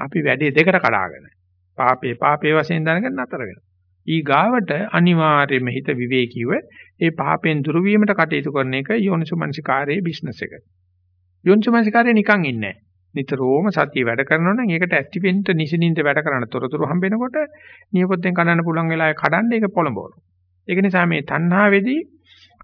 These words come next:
තණ්හාව ස්වභාවය තේරුම් ගන්න ඕනේ. ඊට පස්සේ ඒකට ආසන්න කාරණා වේදනාවයි. මේ වේදනා මට්ටමට එනකන් චිත්ත වීතියේ කෙලෙස් නැති බව පිළිගන්න වෙනවා.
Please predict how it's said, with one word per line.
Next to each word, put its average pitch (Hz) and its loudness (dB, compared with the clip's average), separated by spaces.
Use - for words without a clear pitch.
තණ්හාව 131 0
ස්වභාවය 185 2
තේරුම් 135 0
ගන්න 117 0
ඕනේ. 190 0
ඊට 190 0
පස්සේ 185 -2
ඒකට 170 -2
ආසන්න 151 0
කාරණා 156 2
වේදනාවයි. 156 2
මේ 147 0
වේදනා 160 2
මට්ටමට 185 4
එනකන් 170 4
චිත්ත 190 -6
වීතියේ 240 0
කෙලෙස් 240 4
නැති 196 0
බව 175 0
පිළිගන්න 131 -6
වෙනවා. 87 -14